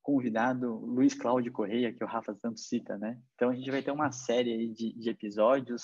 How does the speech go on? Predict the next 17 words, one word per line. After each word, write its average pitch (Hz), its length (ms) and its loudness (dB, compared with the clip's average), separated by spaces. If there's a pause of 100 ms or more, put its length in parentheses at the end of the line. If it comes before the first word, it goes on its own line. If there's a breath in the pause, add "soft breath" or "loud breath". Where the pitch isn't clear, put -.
(140)
super 139 240 -4
legais, 101 480 -2
tá? 165 160 0
Então 139 220 -6
fiquem 147 300 -6
espertos. - 560 -12 (500 loud breath)
Então 185 160 2
é 202 80 0
isso. - 400 -4
Até - 140 -2
a 151 80 2
próxima. 135 400 0
Valeu, 139 320 2
Rafa. 147 380 -2 (460)
Tchau, 123 160 -4
tchau, 123 220 0
pessoal. 139 500 -2